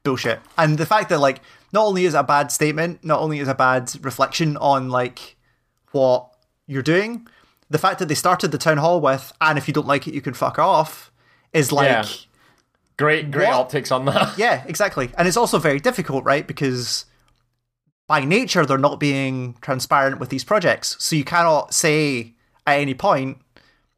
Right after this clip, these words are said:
Speaker 1: "I am leaving this company because of this project." Um,
Speaker 2: Yeah.
Speaker 1: because they, you don't know what projects there are, right? Um, and,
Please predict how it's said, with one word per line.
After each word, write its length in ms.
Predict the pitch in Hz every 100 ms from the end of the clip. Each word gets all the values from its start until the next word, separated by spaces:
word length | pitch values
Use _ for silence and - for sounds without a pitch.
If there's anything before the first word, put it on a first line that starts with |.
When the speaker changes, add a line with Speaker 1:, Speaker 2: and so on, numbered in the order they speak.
| _ _
Speaker 1:
"I 120 | 147 151
am 120 | 143
leaving 220 | 147 147
this 120 | 131 -
company 320 | 190 160 139
because 300 | - 135 131
of 120 | 117
this 160 | 127 -
project." 640 | 123 120 95 - - - - - - - - -
Um, 80 | 131 131 127 131
Speaker 2:
Yeah. 300 | 101 120 120
Speaker 1:
because 260 | 127 - 123
they, 80 | 131
you 160 | 143
don't 180 | 170 -
know 120 | 185
what 100 | 185
projects 300 | - 254 -
there 100 | -
are, 140 | 101 -
right? 200 | 147 - _ _ _ _ _ -
Um, 680 | 143 143 139 139 135 131 127 _ _ _ _ 143
and, 440 | 139 131 127